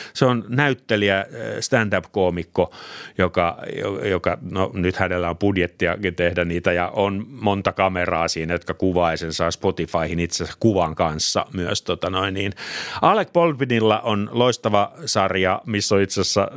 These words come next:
tota, Kind of Blue, ö, So What-tunnari. Tota, ö,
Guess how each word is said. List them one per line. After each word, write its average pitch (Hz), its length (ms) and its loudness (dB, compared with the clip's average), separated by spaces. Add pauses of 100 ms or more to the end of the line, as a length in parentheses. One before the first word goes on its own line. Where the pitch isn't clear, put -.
(120)
tota, 101 360 2 (320)
Kind 104 120 -2
of 95 140 -4
Blue, 98 460 4
ö, - 40 -12 (640)
So 123 260 2
What-tunnari. 110 1000 0 (520)
Tota, 87 460 2 (300)
ö, - 40 -6